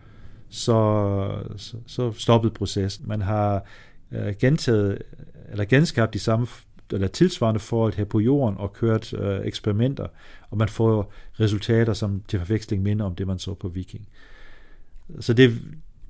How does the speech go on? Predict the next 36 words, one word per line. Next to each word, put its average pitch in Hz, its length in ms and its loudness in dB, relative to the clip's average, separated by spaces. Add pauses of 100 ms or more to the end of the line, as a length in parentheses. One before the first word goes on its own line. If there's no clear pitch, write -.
(400)
det 135 60 10
er 135 40 8
selvfølgelig 127 640 8 (180)
kun 139 180 6
to 156 220 4
steder, 131 380 4 (120)
der 113 60 0
var 110 100 4
to 143 180 2
Viking-lander, 104 800 0
man 95 140 -2
sendte 101 240 -4
afsted, 107 340 -4
så 104 140 -4
to, 110 160 -2 (160)
det 117 80 2
er 113 40 -4
to 151 200 4
steder 123 240 4
på 110 120 0
Mars, 110 340 0
man 95 100 -2
har 101 80 0 (260)
kørt 123 240 4
de 110 60 0
her 107 80 2
eksperimenter. 104 640 -4 (300)
Man 110 120 2
så 120 200 4
det 117 100 2
samme 123 400 2 (380)
begge 127 220 4
steder, 113 380 2 (840)
men 110 160 4
forklaring 117 640 4
er 104 400 0